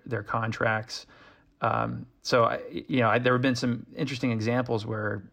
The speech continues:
you know, country A finds out that country B got a lower interest rate. Well, they're gonna, they're gonna push for that lower interest rate. Um,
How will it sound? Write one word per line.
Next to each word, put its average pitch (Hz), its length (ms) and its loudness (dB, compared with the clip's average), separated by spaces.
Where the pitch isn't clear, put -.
you - 80 -10
know, - 60 -12
country 123 440 -2
A 123 240 4
finds 113 320 0
out 107 180 2
that 123 80 -4
country 120 340 -4
B 113 240 0
got 107 180 2
a 104 40 2
lower 107 240 2
interest 123 440 -2
rate. 120 280 -4
Well, 110 400 0
they're 117 220 2
gonna, 117 280 2
they're 117 140 0
gonna 120 180 2
push 131 280 0
for - 100 -4
that 120 160 6
lower 123 260 6
interest 127 380 -4
rate. - 280 -6
Um, 120 380 -4